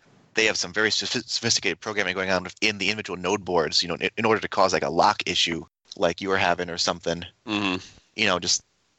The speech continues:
Speaker 1: I can't imagine what sort of programming logic goes into those to be able to even have issues like you were having.
Speaker 2: Yeah. Zach actually saw it firsthand. And it was weird. One time it would work, next time it wouldn't.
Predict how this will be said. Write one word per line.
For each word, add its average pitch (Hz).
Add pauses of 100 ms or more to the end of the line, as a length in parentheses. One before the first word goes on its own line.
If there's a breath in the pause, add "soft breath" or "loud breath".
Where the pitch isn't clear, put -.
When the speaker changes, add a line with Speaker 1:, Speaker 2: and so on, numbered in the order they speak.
Speaker 1:
I 95
can't -
imagine 98
what 90 (380)
sort -
of - (180)
programming 92 (160)
logic 90
goes 90
into 87
those 80 (220 soft breath)
to 85 (320)
be 113
able 101
to 95
even 95
have 95
issues -
like -
you 85
were 85
having. 87 (560 soft breath)
Speaker 2:
Yeah. 76 (520)
Zach 107
actually 90
saw 85
it -
firsthand. 65 (420)
And 139
it 143
was 113
weird. 139 (540)
One 117
time 117
it 117
would 110
work, 139
next 92
time 104
it 123
wouldn't. 117